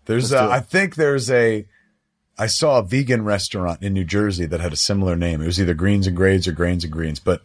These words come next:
Speaker 1: as a, you know, podcast, as an entertainment concern, doesn't matter.
Speaker 2: Whichever,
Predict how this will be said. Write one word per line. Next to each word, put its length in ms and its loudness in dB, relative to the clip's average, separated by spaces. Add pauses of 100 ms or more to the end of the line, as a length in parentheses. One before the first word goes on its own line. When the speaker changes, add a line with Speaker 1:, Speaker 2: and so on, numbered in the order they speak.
Speaker 1:
as 140 2
a, 80 -4 (160)
you 140 0
know, 100 -2
podcast, 720 0
as 160 -2
an 160 -4
entertainment 640 0
concern, 560 -4
doesn't 280 -2
matter. 80 -2
Speaker 2:
Whichever, 360 2